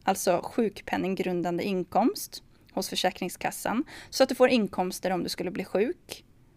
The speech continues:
Har du sett till att du är med i a-kassan om någonting skulle hända?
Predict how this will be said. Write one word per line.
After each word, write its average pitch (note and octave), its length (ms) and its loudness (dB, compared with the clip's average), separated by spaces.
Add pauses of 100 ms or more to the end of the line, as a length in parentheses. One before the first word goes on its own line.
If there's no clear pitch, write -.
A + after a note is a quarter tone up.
(600)
Har D4 160 8
du D4+ 60 8
sett D4+ 180 -2
till D4 200 4
att D4 100 2
du D4 100 0
är C#4+ 40 6
med C#4 180 8
i C4 80 6
a-kassan - 920 2 (180)
om G#3 200 0
någonting F3 460 -6
skulle F#3+ 280 -8
hända? G#3 340 -8